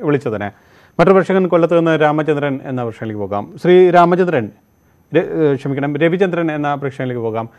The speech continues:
ശ്രീ രവിചന്ദ്രൻ, ഇവിടെ ഈ, ഏഹ്, പ്രേക്ഷകരിൽ നല്ലൊരു ശതമാനം ചൂണ്ടിക്കാട്ടുന്നത് ഈ മിനി ലോക്ക്ഡൗണിന് പകരം ഒരു രണ്ടാഴ്ചത്തേക്ക് സമ്പൂർണ്ണ lockdown അതുകൊണ്ട് നമുക്ക് നിയന്ത്രിക്കാൻ കഴിയും എന്നുള്ളതാണ്. നിലവിലെ നമ്മുടെ സാഹചര്യങ്ങളെല്ലാം മനസ്സിലാക്കുമ്പോൾ,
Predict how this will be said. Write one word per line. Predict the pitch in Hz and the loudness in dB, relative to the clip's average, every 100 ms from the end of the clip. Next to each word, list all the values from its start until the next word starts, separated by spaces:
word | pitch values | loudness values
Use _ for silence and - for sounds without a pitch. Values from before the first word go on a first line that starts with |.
| _ _ _ _ | _ _ _ _
ശ്രീ | 202 | 2
രവിചന്ദ്രൻ, | 208 214 226 214 190 | 4 4 0 0 2
ഇവിടെ | 180 196 196 196 | 4 2 0 -2
ഈ, | |
ഏഹ്, | 165 - 185 151 143 139 | -6 -6 -4 -2 0 -2
പ്രേക്ഷകരിൽ | 139 135 156 160 165 165 165 165 | -4 -2 0 2 -2 -4 -6 -4
നല്ലൊരു | 156 156 | -2 -4
ശതമാനം | 151 160 165 165 | -2 -2 -2 -4
ചൂണ്ടിക്കാട്ടുന്നത് | 160 170 165 170 165 151 139 | -6 -2 -2 -2 0 0 0
ഈ | |
മിനി | 143 139 147 | 0 -2 0
ലോക്ക്ഡൗണിന് | 165 160 151 170 175 226 185 170 | 0 0 0 0 -2 -6 -8 -2
പകരം | 160 170 135 - _ _ _ - | 0 0 -2 -6 _ _ _ 0
ഒരു | 180 | 2
രണ്ടാഴ്ചത്തേക്ക് | 180 185 180 180 185 185 185 - | 4 4 2 0 0 0 -4 -10
സമ്പൂർണ്ണ | 165 165 175 180 | -6 -2 -2 0
lockdown | 170 160 170 147 101 - _ - | 0 0 0 0 -2 -14 _ -8
അതുകൊണ്ട് | 156 170 175 | -2 0 0
നമുക്ക് | 175 170 165 170 | 0 -2 -2 0
നിയന്ത്രിക്കാൻ | 165 165 165 170 160 | 0 -2 -4 -4 -2
കഴിയും | 151 151 185 196 | -2 0 -2 -4
എന്നുള്ളതാണ്. | 175 165 151 143 120 107 90 _ _ _ _ | -4 0 2 2 2 0 -6 _ _ _ _
നിലവിലെ | 135 151 156 165 | 4 4 6 4
നമ്മുടെ | 151 156 156 | 2 -2 0
സാഹചര്യങ്ങളെല്ലാം | 147 147 156 180 180 175 175 180 | 2 2 2 2 2 2 2 0
മനസ്സിലാക്കുമ്പോൾ, | 175 160 175 165 175 156 101 | 0 0 -2 -2 -2 -2 -2